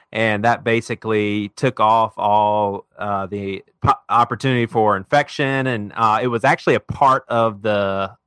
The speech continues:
the, the cutting process as well. And our, our pediatrician, when he saw that, he kinda rolled his eyes, <laughs> and I was like, "What,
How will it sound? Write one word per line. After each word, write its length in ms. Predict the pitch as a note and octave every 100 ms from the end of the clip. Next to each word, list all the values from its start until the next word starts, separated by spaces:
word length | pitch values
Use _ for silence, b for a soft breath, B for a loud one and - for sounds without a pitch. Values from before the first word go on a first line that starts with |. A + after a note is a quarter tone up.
| _ _
the, 240 | G#2 G2+ -
the 80 | G2
cutting 380 | - C3 C#3 A2
process 400 | G#2+ G2+ G#2 F#2
as 100 | F2+
well. 200 | A#2+ B2
And 60 | A2
our, 100 | -
our 160 | A#2+
pediatrician, 680 | B2 C#3 C#3 A2 - B2+ -
when 100 | G2+
he 80 | G2+
saw 300 | F#2+ A2+ A#2
that, 220 | G#2 G2
he 60 | G2
kinda 240 | A#2 G#2+ F#2+
rolled 280 | G2 G#2
his 140 | G#2 F#2+
eyes, 260 | G#2 A#2+ A2+
<laughs> 40 |
and 20 |
I 60 | D#3
was 160 | C3 -
like, 180 | D#3+ -
"What, 220 | F#3+